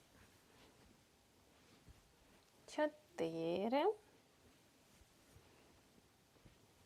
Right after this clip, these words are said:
три, два,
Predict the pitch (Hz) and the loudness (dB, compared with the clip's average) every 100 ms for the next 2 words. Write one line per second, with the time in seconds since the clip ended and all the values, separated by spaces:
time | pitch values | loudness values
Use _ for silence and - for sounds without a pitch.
0 | - - - - - - - 285 330 311 | -20 -20 -20 -20 -20 -20 0 4 6 4
1 | 320 - - - - - - - - - | -2 -16 -20 -20 -20 -20 -20 -20 -20 -20
2 | - - - - - - - - - - | -20 -20 -20 -20 -20 -20 -20 -20 -20 -20
3 | - - - - - - - - - - | -20 -20 -20 -20 -20 -20 -20 -20 -20 -20
4 | - - - - - - 214 190 180 165 | -20 -20 -20 -20 -20 -10 -6 -2 0 2
5 | 233 | 2